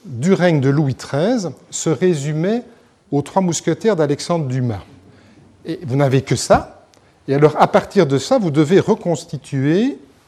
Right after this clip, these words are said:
le règne de Louis treize. Alors, pour que vous adhériez aux propos d'Alexandre Dumas, il faut quand même qu'un certain nombre de choses collent. Donc, si Alexandre Dumas avait, par exemple, dit que Louis treize avait dix enfants, ben, ça, ça ne marche pas.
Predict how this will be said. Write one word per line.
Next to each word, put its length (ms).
le 200
règne 360
de 80
Louis 220
treize. 460
Alors, 240
pour 220
que 100
vous 280
adhériez 580
aux 140
propos 380
d'Alexandre 520
Dumas, 360
il 60
faut 160
quand 160
même 200
qu'un 340
certain 520
nombre 300
de 100
choses 420
collent. 440
Donc, 120
si 120
Alexandre 460
Dumas 280
avait, 140
par 200
exemple, 380
dit 180
que 120
Louis 240
treize 400
avait 400
dix 340
enfants, 720
ben, 80
ça, 140
ça 160
ne 80
marche 260
pas. 200